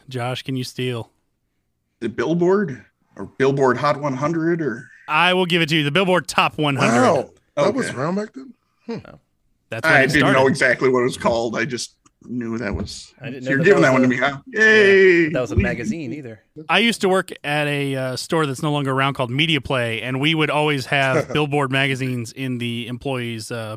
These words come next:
Speaker 1: break room to read
Speaker 4: Okay.
Speaker 1: that had all the rankings for the week.
Speaker 3: Hmm.
Speaker 1: All right. Well, we're starting off with a steal, and now Josh gets to pick his own category.
Speaker 2: Let's go television.
Speaker 4: T V.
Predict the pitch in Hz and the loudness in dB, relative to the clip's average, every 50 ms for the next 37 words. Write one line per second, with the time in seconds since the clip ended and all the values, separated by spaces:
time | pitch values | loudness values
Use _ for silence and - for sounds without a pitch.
0 | 110 _ - 131 127 - 127 120 117 110 107 107 - _ _ _ _ _ _ _ | -10 _ -8 -8 -6 -6 -8 -10 -8 -10 -12 -14 -16 _ _ _ _ _ _ _
1 | - 131 127 127 123 113 117 117 131 127 127 127 127 123 123 123 131 127 123 113 | -10 -8 -6 -6 -6 -6 -4 -4 -4 -2 -2 -4 -4 -6 -4 -4 -4 -4 -4 -4
2 | 123 120 110 - - 131 113 110 110 117 117 - - - _ _ _ _ _ _ | -6 -8 -8 -10 -12 -12 -12 -8 -8 -8 -10 -10 -14 -20 _ _ _ _ _ _
3 | _ _ _ _ _ _ _ _ 208 202 147 190 _ _ _ _ _ _ - 127 | _ _ _ _ _ _ _ _ -8 -8 -8 -10 _ _ _ _ _ _ -4 -2
4 | 127 139 143 151 156 160 170 185 208 220 226 - - - 147 165 196 240 269 262 | 0 0 0 0 0 0 2 2 2 2 0 -2 -4 -4 -2 0 2 2 0 -2
5 | - _ _ _ 147 151 - - 226 233 220 202 214 226 - 226 208 175 160 - | -4 _ _ _ -10 -10 -4 0 0 0 2 2 0 2 0 -2 -2 -2 -2 -4
6 | - - 196 247 262 202 160 165 170 - _ - 151 147 156 160 151 165 170 185 | -4 -4 -2 0 0 0 0 0 -4 -6 _ -12 -8 -6 -4 -4 -2 0 -2 -2
7 | - - 180 165 - - 147 170 165 - 196 214 175 143 131 127 139 127 123 117 | -2 -4 -6 -8 -8 -6 -6 -6 -4 -2 -2 -2 -2 -2 0 0 -2 -2 -2 -2
8 | 123 123 123 117 - - _ _ _ _ _ 196 202 - 196 175 - - 135 120 | -4 -4 -4 -6 -8 -12 _ _ _ _ _ -10 -2 0 0 0 0 0 0 0
9 | 123 117 117 120 120 131 127 120 - - - - - - - _ _ _ _ _ | -2 -2 -4 -6 -8 -8 -12 -14 -14 -16 -18 -20 -20 -20 -20 _ _ _ _ _
10 | _ _ _ - - 113 110 107 117 170 226 214 208 226 233 | _ _ _ -20 -16 -16 -16 -14 -14 -16 -16 -16 -16 -18 -20